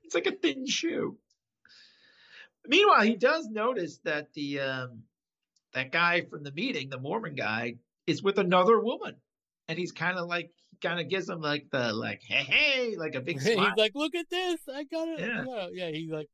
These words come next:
Speaker 2: put an idea in his head. And it,
Speaker 1: Yeah.
Speaker 2: that was, seemed like kind of like a Seinfeld moment, too, because the guy was, like, had two, like, two thumbs up behind his, this hot chick
Speaker 1: Yeah.
Speaker 2: he was walking in with.
Speaker 1: I
Speaker 2: And
Speaker 1: know.
Speaker 2: Larry's like, <gasps> "Ah."
Speaker 1: He's like, "Huh, I," you know,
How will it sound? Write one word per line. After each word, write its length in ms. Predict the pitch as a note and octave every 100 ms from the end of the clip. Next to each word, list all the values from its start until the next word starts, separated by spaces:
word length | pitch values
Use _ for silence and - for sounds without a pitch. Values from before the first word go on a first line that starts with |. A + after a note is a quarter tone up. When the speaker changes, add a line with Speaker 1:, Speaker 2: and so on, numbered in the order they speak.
| _
Speaker 2:
put 140 | E3
an 180 | D3 C#3 _ _ _ -
idea 420 | C3+ B2 C3+ C#3
in 100 | C3
his 180 | B2 -
head. 240 | B2 A#2+ A#2 _ _ _ _ _
And 140 | D#3 D#3+
it, 80 |
Speaker 1:
Yeah. 100 | E3+ C#3
Speaker 2:
that 140 | F3
was, 100 | G#3 F3
seemed 260 | - A#3 G#3+
like 180 | G3+ F#3
kind 240 | E3 D3+
of 80 | C3
like 140 | B2+ A#2
a 80 | B2+ -
Seinfeld 500 | B2 A#2 A2+ A#2+ A2+
moment, 340 | A#2 A2+ A#2+ A2+
too, 140 | C#3 B2+
because 280 | F3 C#3 B2
the 100 | C3
guy 220 | C3 C#3+
was, 240 | C#3+ C#3 -
like, 240 | B2+ B2 -
had 180 | C#3+ C3+ _
two, 100 | D#3+
like, 160 | C#3+ -
two 160 | - E3 -
thumbs 280 | D#3 D3
up 180 | D3 E3
behind 360 | - C#3+ C#3+ D#3+
his, 100 | D3 _ _ _
this 180 | D#3 -
hot 180 | C#3+ B2 D3
chick 100 | F3
Speaker 1:
Yeah. 180 | G3+
Speaker 2:
he 40 | F3
was 80 | D3
walking 320 | D3+ D3+ D3+
in 100 | D3+
with. 180 | E3 F#3+ _ G#3 A3+ -
Speaker 1:
I 160 | E3+ F3
Speaker 2:
And 0 |
Speaker 1:
know. 80 | G#3
Speaker 2:
Larry's 360 | A#3 F#3+ E3+ E3+
like, 180 | D#3 -
<gasps> 280 | B3 C#4 -
"Ah." 480 | C#4+ E4 B3+ G#3+ G3+ - _ _ _
Speaker 1:
He's 160 | - B3
like, 220 | F#3+ F3+ -
"Huh, 400 | B4+ A#3 F3 E3+
I," 260 | E4+ F#4+ F4 E4+
you 120 | G4+
know, 260 | G4+ E3+ A3